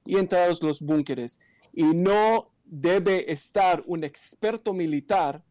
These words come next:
para saber si hay un ejército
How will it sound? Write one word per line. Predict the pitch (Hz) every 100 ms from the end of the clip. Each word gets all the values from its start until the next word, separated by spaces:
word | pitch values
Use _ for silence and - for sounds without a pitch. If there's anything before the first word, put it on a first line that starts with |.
| _ _ _ _ _ _ _
para | 165 160
saber | 147 160 151 202 175
si | - 156 156
hay | - 170
un | 208 202
ejército | - 208 196 196 - 135 120